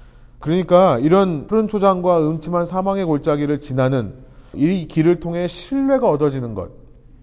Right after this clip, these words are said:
이것이 예수님의 목표인데요. 이 신뢰는요, 실은 우리가 만들어내는 것이라기보다는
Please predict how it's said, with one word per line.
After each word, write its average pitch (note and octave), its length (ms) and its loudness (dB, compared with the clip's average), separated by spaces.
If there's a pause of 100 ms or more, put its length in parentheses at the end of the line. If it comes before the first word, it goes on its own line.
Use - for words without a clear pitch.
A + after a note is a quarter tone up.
(200)
이것이 F#3 440 2
예수님의 D#3+ 460 0
목표인데요. C3 680 -2
이 C#3+ 140 -4
신뢰는요, G#3+ 600 -2
실은 D#3+ 540 -6 (840)
우리가 F3 260 0
만들어내는 E3+ 800 -4
것이라기보다는 D3+ 920 -8